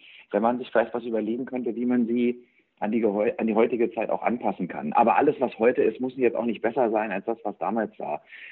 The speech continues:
Ne, wenn man mal ganz ehrlich ist, ähm, es funktionieren ja auch, ähm, Dinge, wo Elemente von früher drin sind. Guck dir das, äh, Projekt an, Wer steht mir die Show?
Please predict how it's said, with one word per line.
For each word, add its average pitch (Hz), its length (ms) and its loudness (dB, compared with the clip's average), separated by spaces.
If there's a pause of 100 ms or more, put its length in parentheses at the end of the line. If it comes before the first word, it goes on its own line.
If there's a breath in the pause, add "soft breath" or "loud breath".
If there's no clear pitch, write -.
(140 loud breath)
Ne, 104 180 0 (100)
wenn 110 120 0
man 117 120 0
mal 113 100 4
ganz 113 180 0
ehrlich 107 300 0
ist, - 160 -2 (760 soft breath)
ähm, 98 240 -6 (240)
es - 140 -8
funktionieren 196 540 4
ja 185 140 6
auch, - 380 4
ähm, 131 520 -4
Dinge, 127 440 0
wo 120 80 0
Elemente 123 420 0
von 113 180 -2
früher 123 240 4
drin 135 240 2
sind. 92 200 2 (140)
Guck - 220 -8
dir 113 260 6
das, 110 220 2 (240)
äh, 107 360 -4
Projekt 113 440 0
an, 104 120 0
Wer 110 120 8
steht 113 240 0
mir 110 100 0
die 101 120 -4
Show? 123 380 0